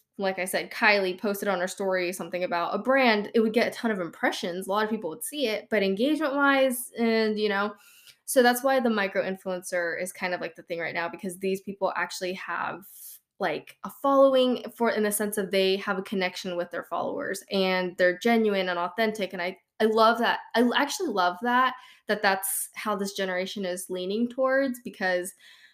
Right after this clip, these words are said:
I, I va-, if you guys know me, this is literally called the I Genuinely podcast,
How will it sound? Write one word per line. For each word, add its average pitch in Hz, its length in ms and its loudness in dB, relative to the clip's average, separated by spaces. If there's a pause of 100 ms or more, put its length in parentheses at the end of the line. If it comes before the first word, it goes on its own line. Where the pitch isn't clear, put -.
(480)
I, 208 480 6
I 208 240 4
va-, 202 280 0 (140)
if 214 160 -4
you 226 80 0
guys 196 220 4
know 185 120 0
me, 185 120 -2
this - 180 -6
is 190 80 -6
literally 196 240 -2
called 190 240 -4
the - 120 -8
I 165 120 -2
Genuinely 170 580 -8
podcast, 269 520 -6